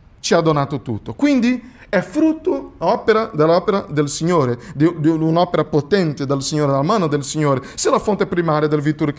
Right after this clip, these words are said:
delle virtù cristiane è la potenza di Dio, quindi ogni traccia di questo cambiamento è venuto dal Signore.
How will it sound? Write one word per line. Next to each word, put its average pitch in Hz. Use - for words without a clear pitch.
delle 151
virtù 147
cristiane 139
è 247
la 175
potenza 156
di 143
Dio, 190
quindi 311
ogni 302
traccia 185
di 175
questo 170
cambiamento 262
è 156
venuto 131
dal 208
Signore. 127